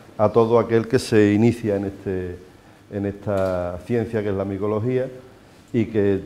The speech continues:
todo el mundo aquí en la provincia, pues, abusamos de él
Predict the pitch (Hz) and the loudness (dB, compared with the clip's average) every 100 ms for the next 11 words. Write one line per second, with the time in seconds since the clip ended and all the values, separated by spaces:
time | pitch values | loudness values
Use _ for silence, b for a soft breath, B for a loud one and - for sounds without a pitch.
0 | - 117 123 120 135 120 113 113 117 113 | 2 6 6 4 2 2 0 0 0 2
1 | 117 123 117 131 123 113 107 120 113 110 | 2 0 0 2 4 4 4 4 4 2
2 | - 120 120 113 117 131 | 4 4 4 6 4 4